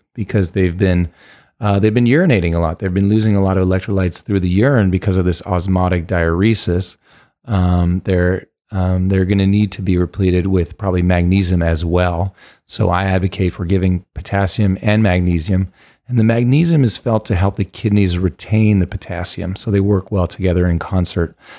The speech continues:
Um, just to remind your listeners, you can give potassium, obviously, I V. You can also give it P O if the patient isn't con-, currently vomiting. I think P O is a great,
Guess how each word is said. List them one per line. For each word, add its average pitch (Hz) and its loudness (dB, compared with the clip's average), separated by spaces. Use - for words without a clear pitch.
Um, 101 2
just - -4
to 117 0
remind 101 4
your 101 2
listeners, 101 2
you 98 2
can 101 -2
give 98 2
potassium, 98 -2
obviously, 95 0
I 92 -2
V. 123 2
You 127 0
can 98 0
also 98 -2
give 92 0
it - -4
P 104 0
O 107 2
if - -8
the 98 -14
patient 98 -2
isn't 92 0
con-, - -4
currently 101 0
vomiting. 90 0
I 90 2
think 92 -6
P 92 0
O 87 2
is 87 -2
a - -16
great, 95 0